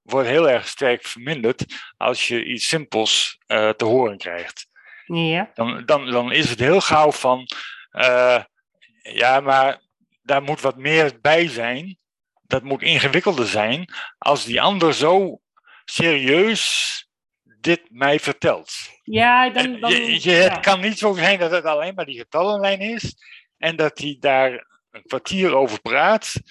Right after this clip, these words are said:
Speaker 1: En, eh, eh, da-, da-, dat, dat kan niet alleen die getallenlijn zijn.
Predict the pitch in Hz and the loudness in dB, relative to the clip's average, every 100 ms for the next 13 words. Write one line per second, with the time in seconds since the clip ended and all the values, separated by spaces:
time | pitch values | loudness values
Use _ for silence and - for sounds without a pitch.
0 | - - _ _ _ _ 143 151 147 147 | -20 -20 _ _ _ _ -2 -2 -2 -10
1 | 151 _ - - - - - _ _ _ | -18 _ -20 -20 -20 -18 -18 _ _ _
2 | _ _ _ _ _ - - - _ 131 | _ _ _ _ _ -16 -14 -14 _ -4
3 | - - - - - 131 160 165 156 147 | -4 -4 -8 -12 -12 0 0 0 -2 -2
4 | 151 127 - - _ - 151 139 _ - | 0 -2 -8 -20 _ -4 -2 -2 _ -6
5 | 151 - 180 180 175 156 170 151 131 - | -4 -2 -2 -2 0 2 2 0 -2 0
6 | 202 214 202 147 120 104 98 92 85 | 2 2 2 0 -2 -4 -8 -10 -14